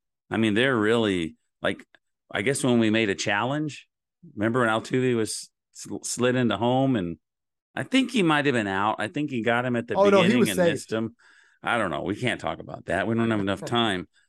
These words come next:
Speaker 1: But anyway, they were like, "Oh, you can go home and watch it." And it's like, "y'all are being, I don't know. You shouldn't act like that." It's like celebrating a sack when your team's down fifty-five to zero.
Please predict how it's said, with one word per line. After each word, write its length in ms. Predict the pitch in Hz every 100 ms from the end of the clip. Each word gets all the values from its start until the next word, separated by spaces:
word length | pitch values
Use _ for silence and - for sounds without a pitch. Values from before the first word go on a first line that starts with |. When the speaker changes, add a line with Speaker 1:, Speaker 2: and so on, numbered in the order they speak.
| _ _ _
Speaker 1:
But 120 | 107
anyway, 480 | 143 180 120 104 98
they 180 | 95 104
were 160 | 104 98
like, 320 | 92 87 - - 85 - _ _ -
"Oh, 340 | 120 131 123
you 180 | 123 120
can 180 | 131 107
go 180 | 101
home 240 | 98 104 101
and 120 | 90
watch 340 | 76 80 78
it." 220 | 78 69 - - - _ _ _ _ -
And 100 | 85
it's 160 | 85 -
like, 220 | 82 -
"y'all 140 | 165
are 120 | 208
being, 420 | 190 190 160 123 120 _ _ _ _ _ _ _ _ -
I 120 | 214
don't 100 | 247
know. 220 | 254 110
You 80 | 90
shouldn't 260 | 107 131 131
act 180 | 135
like 200 | - 80
that." 180 | - 82
It's 140 | 80 104
like 160 | 95
celebrating 520 | - 117 113 113 110
a 220 | 95 82 - _ _
sack 460 | - 120 107 92 95
when 100 | 90
your 120 | 82
team's 340 | - 104 92
down 320 | 85 92 87
fifty-five 640 | 80 - 92 92 80 90 82
to 60 |
zero. 460 | 98 85 80 76 -